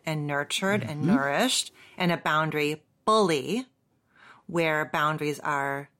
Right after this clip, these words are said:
Speaker 1: weaponized. Yeah?
Speaker 2: Yes. And with boundary bullies, if it's, like, my way or the highway, if that's the way it is expressing itself, right? If that's how the dysfunction is coming,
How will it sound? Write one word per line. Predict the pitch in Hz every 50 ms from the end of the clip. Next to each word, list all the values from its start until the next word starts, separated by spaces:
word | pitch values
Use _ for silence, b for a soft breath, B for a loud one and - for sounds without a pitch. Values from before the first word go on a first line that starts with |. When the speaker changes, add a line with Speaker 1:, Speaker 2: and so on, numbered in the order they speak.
| _ -
Speaker 1:
weaponized. | 180 226 262 - - 160 131 120 - - - - - - - - - _ -
Yeah? | - 175 165 160 170 202 226 220 - b b b b b b _ _ _ -
Speaker 2:
Yes. | 190 180 170 143 131 139 - - - - - -
And | 151 156 156 151 151 151
with | 180 180 - -
boundary | - 190 196 202 190 165 165 156
bullies, | 151 156 226 247 175 110 - - - 160 165 - - - b b b b b b b b
if | - 175 - 170
it's, | 160 160 - -
like, | 156 147 147 - -
my | 151 156 151 160 170 180
way | 175 170 170 160
or | 151 147 135
the | 139 135
highway, | - - - 170 160 151 131 123 123 139
if | 156 156
that's | - 160 151 147 - -
the | - 160
way | 147 143 135 135 131 135
it | 131
is | 131 120 -
expressing | 120 - - - - 139 131 - - 123 117
itself, | - - - - 113 110 143 -
right? | 139 117 117
If | - -
that's | 135 135 139 - -
how | - 160 139
the | 131 139 135
dysfunction | 127 - 147 143 - - 143 139 131 - - 123 120
is | 120 117
coming, | - - 131 117 113 120 156 185